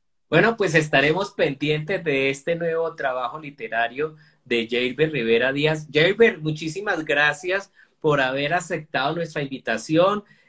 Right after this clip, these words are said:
Había cuadrado para tener solo una semana escritores a raíz de la Feria del Libro, pero esta semana se nos amplió el panorama y yo dije, "Tengo que aprovechar para que la gente conozca un poco más". Además, estos en vivo lo ven posteriormente mucha gente de muchos países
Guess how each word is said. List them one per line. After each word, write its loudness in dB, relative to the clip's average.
Había 2
cuadrado -2
para -6
tener -8
solo -8
una -4
semana -4
escritores 0
a -2
raíz -2
de -2
la 0
Feria -2
del -2
Libro, -6
pero -4
esta -4
semana -2
se 4
nos 0
amplió 2
el 0
panorama 0
y -4
yo 0
dije, -2
"Tengo -2
que -6
aprovechar -2
para 0
que -4
la -4
gente -8
conozca -4
un -6
poco 0
más". 0
Además, 2
estos -2
en 2
vivo 0
lo 4
ven 0
posteriormente -4
mucha -4
gente -8
de -6
muchos -10
países -8